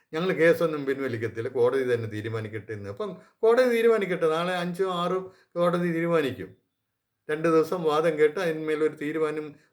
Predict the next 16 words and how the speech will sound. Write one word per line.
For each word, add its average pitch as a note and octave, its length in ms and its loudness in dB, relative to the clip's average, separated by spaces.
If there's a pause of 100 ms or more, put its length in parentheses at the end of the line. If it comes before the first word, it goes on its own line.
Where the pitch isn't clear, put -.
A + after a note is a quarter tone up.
സുപ്രീം F3 260 -2
കോടതി D#3 240 4
പ്രഖ്യാപിക്കുമെന്ന് D#3+ 1300 -2
നമുക്ക് F#3+ 180 -2
പ്രതീക്ഷിക്കാം. F3+ 680 0 (460)
പക്ഷേ F3+ 160 4
ഒരു G3 280 6
കോടതിക്കും C3+ 600 0 (400)
ഇത് D3+ 120 -12
നിങ്ങൾ F3 320 0
കടം D3 320 0
മേടിക്കാൻ D3+ 400 0
അനുമതി D3 320 -2
കൊടുക്കണമെന്ന് B2 540 -4
പറയാൻ A2+ 400 -6
പറ്റില്ല. F#2 460 -10